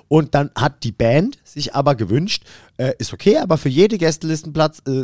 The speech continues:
soll irgendwie, ich weiß nicht, ob es fünf Euro waren oder ob es hieß, „Pay what you want“ quasi,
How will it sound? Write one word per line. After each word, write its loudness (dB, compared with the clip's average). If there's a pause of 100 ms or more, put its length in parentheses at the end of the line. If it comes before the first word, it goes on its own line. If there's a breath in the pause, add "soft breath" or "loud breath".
soll 2
irgendwie, -2
ich -6
weiß -2
nicht, -6
ob -6
es -10
fünf -10
Euro 4
waren 2
oder 0
ob -2
es -4
hieß, -6 (420 loud breath)
„Pay 2
what -2
you 0
want“ 4
quasi, 0